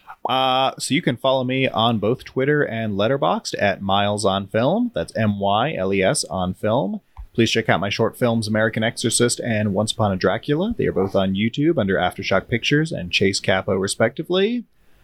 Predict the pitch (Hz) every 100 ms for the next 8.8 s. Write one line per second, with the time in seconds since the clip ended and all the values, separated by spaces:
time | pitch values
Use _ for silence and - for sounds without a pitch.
0 | _ _ - 120 139 151 151 156 156 156
1 | 156 147 - - 104 98 101 - 107 90
2 | 107 151 165 135 107 131 - - 107 -
3 | 107 - - 160 - 135 127 147 _ -
4 | - 262 269 277 285 247 311 262 185 120
5 | 104 101 95 90 90 - - 123 113 113
6 | 113 - 156 147 147 170 170 - 170 160
7 | - _ - 165 151 151 - _ 139 120
8 | 139 127 135 151 - - -